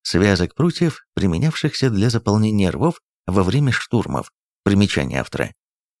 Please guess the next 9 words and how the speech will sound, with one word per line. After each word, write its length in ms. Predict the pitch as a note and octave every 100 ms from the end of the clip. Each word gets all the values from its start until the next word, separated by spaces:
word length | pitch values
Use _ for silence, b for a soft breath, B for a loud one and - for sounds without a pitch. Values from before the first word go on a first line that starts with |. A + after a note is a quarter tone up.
| _ _ _ _
После 400 | A2+ C#3 D3+ C3+
заготовлены 600 | C3 B2 C#3 B2+ B2 A#2+
ещё 440 | A2 A#2 - G#2+
сорок 400 | - A2+ F#2 -
лестниц 680 | F2 C3 B2 - D2 - F#2
и 80 |
две 260 | F2 F2 B2+
тысячи 460 | - B2 - A#2 A2+
фашин. 520 | - G2+ - B1+